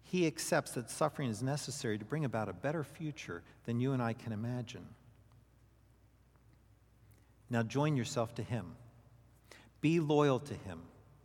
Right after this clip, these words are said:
Take his side, embrace his approach to life, and you will also suffer in this world.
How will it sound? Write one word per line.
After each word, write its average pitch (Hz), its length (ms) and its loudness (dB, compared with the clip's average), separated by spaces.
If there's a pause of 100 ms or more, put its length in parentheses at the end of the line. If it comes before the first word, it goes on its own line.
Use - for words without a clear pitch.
(460)
Take 170 280 4
his 190 320 6
side, 113 540 4
embrace 147 460 6
his 185 200 6
approach 165 420 2
to 139 120 0
life, 123 500 0 (1120)
and 123 180 2
you 135 80 2
will 143 140 6
also 143 300 4
suffer 110 360 -4
in 104 80 -4
this - 280 -8
world. 85 300 -8